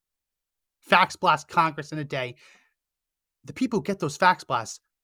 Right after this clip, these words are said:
assume there are a hundred thousand people who feel the same way. That's why we do it, right? It's not just, "Oh, well, we, we sent a, a thousand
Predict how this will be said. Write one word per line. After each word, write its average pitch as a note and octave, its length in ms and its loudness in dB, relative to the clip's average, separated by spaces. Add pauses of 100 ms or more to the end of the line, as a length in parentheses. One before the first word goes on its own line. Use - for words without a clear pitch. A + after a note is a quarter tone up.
(140)
assume E3 640 0 (240)
there G3 160 8
are G3 240 6
a F3+ 80 10
hundred D4+ 580 2
thousand C#3 440 4
people C#3 340 -8
who F#3+ 140 -6
feel C#3+ 260 -4
the C#3+ 80 -10
same F3+ 300 -2
way. D4+ 240 0 (1800)
That's G#3+ 220 6
why B3 140 4
we A3 120 -2
do C#4+ 160 -2
it, - 120 -10 (180)
right? G3+ 180 -4
It's F#3+ 140 -6
not C4+ 140 4
just, F#3 140 -6
"Oh, F#3+ 280 6
well, C#3 240 0
we, C3+ 180 -4
we C3+ 240 -12
sent E3 220 -4
a, D#3 100 -8 (280)
a D3 280 -20
thousand D3+ 520 -2